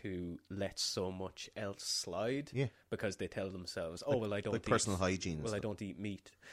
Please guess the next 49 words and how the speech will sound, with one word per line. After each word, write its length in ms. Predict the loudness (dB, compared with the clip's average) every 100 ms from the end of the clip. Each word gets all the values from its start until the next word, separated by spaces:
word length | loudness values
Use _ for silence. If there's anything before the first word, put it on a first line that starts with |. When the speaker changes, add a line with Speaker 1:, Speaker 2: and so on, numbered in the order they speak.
| 4 8
Speaker 1:
Well, 100 | 10
no, 160 | 12
but 180 | 12 12
it 60 | 12
could 160 | 12
be 100 | 12
like, 360 | 12 12 10 4
Speaker 2:
<laughs> 300 | 0 2 6
Speaker 1:
no, 100 | 10
but 100 | 10
it 80 | 10
could 120 | 8
be 100 | 10
like 240 | 10 10
Speaker 2:
Yeah. 140 | 8 6
Speaker 1:
that 180 | 6
they 600 | 6 6 6 2 0 -2 -6 -12 -20 -20 -20 -20 4
will 180 | 8 8
forget 280 | 8 4 4
about 180 | 4 2
actually 260 | -2 -2
recycling 560 | -2 2 2 0 -4 -6
and 140 | -6
stuff 300 | -6 -6 -6 -8
'cause, 160 | -6
like, 240 | -2 -2 -2
Speaker 2:
Yeah. 120 | 4 8
Speaker 1:
"Ah, 280 | 10 10 6
it 120 | 4
doesn't 260 | 4 4
matter 280 | 4 4 4
this 200 | 0 0
one 220 | 2 2 2
time 280 | -2 -2 -2
if 100 | 0
I 100 | 0
do 200 | -2 0
this 440 | 2 2 0 -4 -4
Speaker 2:
Yeah. 60 | -4
Speaker 1:
because 600 | 2 2 2 -2 -2 -2 2
I 120 | 6
Speaker 2:
I 20 |
balance 320 | 8 8 8
it. 60 | 4
Speaker 1:
regularly 360 | 2 -2 -4 -2
don't 120 | 2
Speaker 2:
Balance. 240 | 4 4 0 -2
Speaker 1:
eat 40 |
meat." 260 | -4 -6